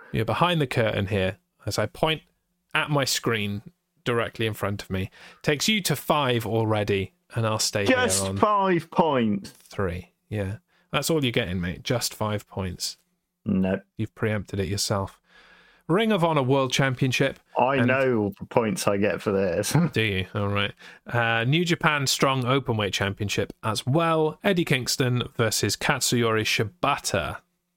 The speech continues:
Speaker 2: Mm.
Speaker 1: I was expecting to enjoy this match a lot more than I did, to be honest. I was slightly
Speaker 2: Yes.
Speaker 1: let down by this match. There was nothing
Speaker 2: Yes.
Speaker 1: wrong with it. It was a good
Speaker 2: No.
Speaker 1: technical strong style match,
Speaker 2: Yeah.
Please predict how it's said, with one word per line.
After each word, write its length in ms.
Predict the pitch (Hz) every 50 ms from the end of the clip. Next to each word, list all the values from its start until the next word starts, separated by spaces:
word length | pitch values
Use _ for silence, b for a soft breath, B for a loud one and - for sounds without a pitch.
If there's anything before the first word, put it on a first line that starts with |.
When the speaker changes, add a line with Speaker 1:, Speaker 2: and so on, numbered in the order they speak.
| _ _ _ _ _ _ -
Speaker 2:
Mm. 380 | - 98 95 92 92 90 87 87 90 90 87 - B B B B B B B B B B B B B B _ -
Speaker 1:
I 300 | 170 190 214 233 247 254
was 160 | 247 233 214
expecting 580 | 240 - - - 170 147 110 - - - 147 139
to 100 | - 139
enjoy 380 | 123 127 120 - 135 139 143 147
this 220 | 147 143 - -
match 280 | 123 113 110 104 - 113
a 40 |
lot 240 | 110 117 117 104 -
more 300 | 113 110 117 110 110 110
than 140 | 110 110 110
I 160 | 107 107 107
did, 320 | 107 - 104 92 90 90 - - - _
to 160 | - - 107
be 100 | 90 92
honest. 440 | 95 95 95 104 113 117 - - - - - -
I 40 |
was 120 | 113 113 -
slightly 360 | - - 139 131 131 131 135
Speaker 2:
Yes. 80 | 127 127
Speaker 1:
let 180 | 120 123 131
down 280 | - 120 110 110 110 104
by 180 | 104 101 98
this 260 | 95 98 95 - - -
match. 300 | 95 101 - - - - B B B
There 100 | B 165 170
was 120 | 185 185
nothing 280 | 254 240 220 - 254 226
Speaker 2:
Yes. 80 | 190 151
Speaker 1:
wrong 300 | 160 160 170 180 185 190
with 120 | 190 185
it. 200 | 220 233 226 - -
It 140 | - 160 147
was 160 | 135 135 123
a 60 | 127
good 440 | 123 - - 151 151 165 165 131 123
Speaker 2:
No. 220 | 120 113 107 98 - - _ _ _
Speaker 1:
technical 580 | - - 160 135 - - 147 135 - - 127 123
strong 360 | - - - - 123 127 123 117
style 340 | - - 110 104 107 107
match, 420 | 107 113 127 139 139 143 - - 113
Speaker 2:
Yeah. 180 | 110 104 98